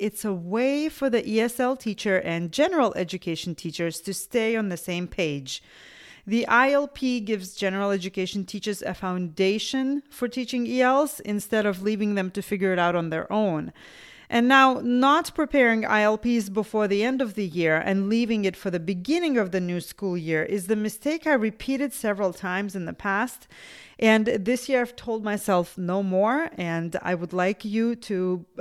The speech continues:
be encouraged and do the same. If you use a program like Elevation, which is an E L program management solution that allows you to collect student data and generate I L Ps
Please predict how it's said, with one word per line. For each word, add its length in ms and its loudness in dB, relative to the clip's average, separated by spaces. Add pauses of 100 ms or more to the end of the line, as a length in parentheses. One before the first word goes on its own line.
(120)
be 200 -2
encouraged 680 -2
and 160 -4
do 140 -4
the 80 -8
same. 420 -4 (520)
If 180 -2
you 60 2
use 260 -2
a 40 0
program 560 4
like 240 4
Elevation, 720 0 (120)
which 220 -2
is 120 -4
an 200 0 (140)
E 140 4
L 160 4
program 640 2
management 580 0
solution 500 -2
that 180 2
allows 480 0
you 140 -4
to 100 -10
collect 420 -6
student 400 -4
data 280 2
and 340 0
generate 500 -2
I 160 2
L 140 2
Ps 560 -4